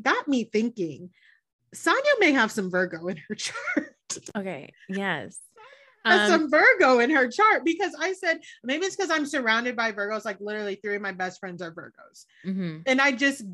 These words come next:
Speaker 1: get what they, they have a particular way. And especially since she's from Jamaica, she was just like, "Let's, let me just voice all of this to make it easy on all of you."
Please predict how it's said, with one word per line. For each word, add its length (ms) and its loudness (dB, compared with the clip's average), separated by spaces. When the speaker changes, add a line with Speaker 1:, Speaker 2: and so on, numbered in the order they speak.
Speaker 1:
get 380 0
what 340 -4
they, 160 -2
they 260 -6
have 360 -6
a 60 -8
particular 680 -10
way. 400 -2
And 120 -16
especially 440 -12
since 180 -14
she's 160 -12
from 220 -8
Jamaica, 720 -2
she 240 -6
was 120 -8
just 200 -10
like, 180 -4
"Let's, 460 -6
let 120 -6
me 120 -6
just 260 -8
voice 260 -4
all 160 -2
of 80 -10
this 200 -2
to 120 -6
make 160 -6
it 80 -4
easy 320 -4
on 160 -6
all 200 -8
of 140 -14
you." 320 -14